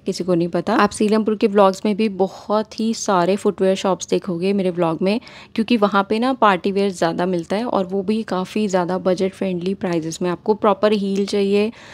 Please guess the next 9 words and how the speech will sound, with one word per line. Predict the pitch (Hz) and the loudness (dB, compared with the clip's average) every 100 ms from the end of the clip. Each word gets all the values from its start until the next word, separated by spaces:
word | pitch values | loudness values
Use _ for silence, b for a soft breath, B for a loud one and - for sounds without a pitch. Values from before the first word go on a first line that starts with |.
| B - | B 0
वो | 214 | 2
भी | 190 214 | 2 0
मिलेगा, | 208 202 202 202 | 2 2 2 2
बेलीज | 190 190 202 - | 2 2 -2 -2
चाहिए, | 202 208 | -2 -2
सब | 208 208 | -2 -4
कुछ | - 247 | -4 -2
मिलता | 220 170 185 | -2 -2 -2
है। | 175 | -2